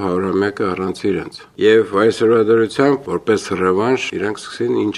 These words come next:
անել, ակտիվացնել կրոնական դաշտը։ Բոլոր կրոնական կառույցներում սկսվել է ակտիվացումը։ Հիմնականում խարիզմատիկ եկեղեցի ճյուղը։ Մի հարյուր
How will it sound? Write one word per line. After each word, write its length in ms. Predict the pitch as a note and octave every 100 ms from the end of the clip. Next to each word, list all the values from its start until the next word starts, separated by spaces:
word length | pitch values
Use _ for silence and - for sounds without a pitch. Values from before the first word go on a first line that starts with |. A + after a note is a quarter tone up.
| F#2
անել, 340 | E2+ F#2 A2 B2
ակտիվացնել 680 | A2 - F#2 F#2 - G2+ A2 A2+ _ -
կրոնական 560 | F2 F#2 F#2+ - G2 G2
դաշտը։ 360 | F2+ E2 - - - -
Բոլոր 320 | G#2 C3+ D3 -
կրոնական 560 | A#2 A#2 A2 B2 A2+ G#2
կառույցներում 760 | F#2 F#2 F#2 - F2+ F2+ G#2 B2 -
սկսվել 560 | - - - G2+ A2+ A#2
է 80 | G2
ակտիվացումը։ 760 | - F2+ F2 E2+ - - - F2+
Հիմնականում 680 | G#2 A2+ - G#2+ A2 B2+ B2+
խարիզմատիկ 920 | F#2 F#2 F2+ F#2+ F#2 F2+ A#2+ A#2+ - - - - - E2+
եկեղեցի 680 | E2+ - F2+ F2+ - G#2+ G#2
ճյուղը։ 320 | E2 D#2 - - - - - A2
Մի 80 | G#2
հարյուր 280 | G2 G2+